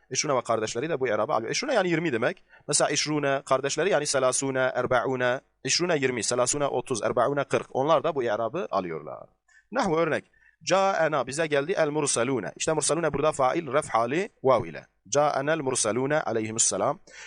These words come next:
Ve saddakna, biz tasdik ettik el mursaline. Bakın nasb hali ya ile. Mursalin. Mursalun oldu mursalin.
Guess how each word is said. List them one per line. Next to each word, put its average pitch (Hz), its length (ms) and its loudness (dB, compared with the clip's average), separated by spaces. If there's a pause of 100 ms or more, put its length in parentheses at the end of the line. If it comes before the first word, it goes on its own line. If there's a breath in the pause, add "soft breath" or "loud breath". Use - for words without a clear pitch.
(140)
Ve 139 80 6
saddakna, 151 540 0
biz 156 100 -4
tasdik 143 320 -2
ettik 139 200 -4
el 156 120 2
mursaline. 143 720 0 (100)
Bakın 156 480 -4
nasb 123 220 0
hali 131 380 2 (240)
ya 120 240 4
ile. 82 220 -10
Mursalin. 107 760 -2
Mursalun 120 420 0
oldu 123 260 -2
mursalin. 120 480 -4